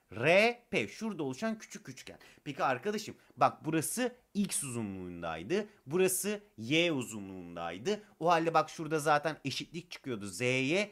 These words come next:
ne olacaktı? Z. O zaman şurası da ne olur? Direkt bire iki oranından Z olmak zorundadır arkadaşım. O halde şimdi dikkat ediyorsun. Bizden istenen bak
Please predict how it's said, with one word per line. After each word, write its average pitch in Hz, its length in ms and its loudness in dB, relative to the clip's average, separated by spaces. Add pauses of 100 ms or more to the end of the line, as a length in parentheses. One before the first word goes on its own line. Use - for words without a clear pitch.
(160)
ne 151 80 0
olacaktı? 139 560 0
Z. 135 120 -4 (300)
O 131 80 -8
zaman 143 240 -2
şurası 156 460 -6
da 143 80 -2
ne 160 120 -2
olur? 113 400 0
Direkt 170 420 0
bire 123 240 -4
iki 117 220 -6
oranından 123 580 -4 (200)
Z 110 220 -6
olmak 131 600 -2 (200)
zorundadır 101 600 -4
arkadaşım. 98 540 -6 (300)
O 131 120 -2
halde 123 240 -4
şimdi 123 300 -8
dikkat 113 280 -10
ediyorsun. 120 480 -4 (300)
Bizden 143 520 0
istenen 117 600 -4 (140)
bak 104 240 -2